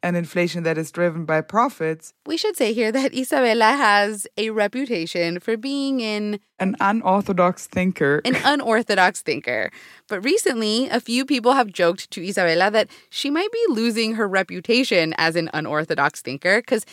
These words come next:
Speaker 2: now more and more studies and more and more economists are saying, "Maybe we should start looking more at the profit side of the formula.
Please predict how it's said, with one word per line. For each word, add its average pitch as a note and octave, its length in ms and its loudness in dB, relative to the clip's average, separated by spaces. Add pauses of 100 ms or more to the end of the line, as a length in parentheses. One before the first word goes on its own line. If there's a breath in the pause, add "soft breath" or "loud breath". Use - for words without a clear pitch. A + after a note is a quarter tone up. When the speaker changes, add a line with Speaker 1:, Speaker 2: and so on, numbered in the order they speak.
(140)
Speaker 2:
now G#3+ 640 0
more G3 360 2
and C#4 80 2
more B3 180 2
studies D#3 720 -2
and D#3+ 220 -2
more F3+ 220 0
and F3+ 100 -2
more E3+ 160 0
economists A#3 640 0
are F3+ 80 -2
saying, F3+ 480 0 (600 soft breath)
"Maybe A3+ 300 -2
we B4+ 240 -4
should - 460 0
start C4+ 400 0
looking F#3+ 420 -2
more D#3+ 460 2
at - 160 -2
the E3 80 -4
profit E3 640 -2
side D3 360 2
of C#3+ 140 -2
the D3+ 80 -4
formula. C3+ 680 -4